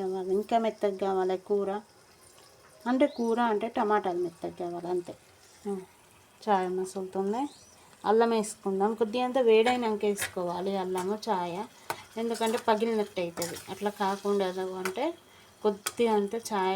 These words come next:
కొద్దిగా అంత పొంగుకి వచ్చినాక అల్లం వేసుకోవాలి. ఇగో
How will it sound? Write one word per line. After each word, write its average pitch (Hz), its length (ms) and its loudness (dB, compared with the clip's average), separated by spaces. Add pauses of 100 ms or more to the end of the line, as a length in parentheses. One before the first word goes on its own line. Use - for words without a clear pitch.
కొద్దిగా 190 340 -2
అంత 196 120 -2 (100)
పొంగుకి 208 380 2
వచ్చినాక 196 480 -4
అల్లం 185 260 2
వేసుకోవాలి. - 640 -8 (3000)
ఇగో 226 120 6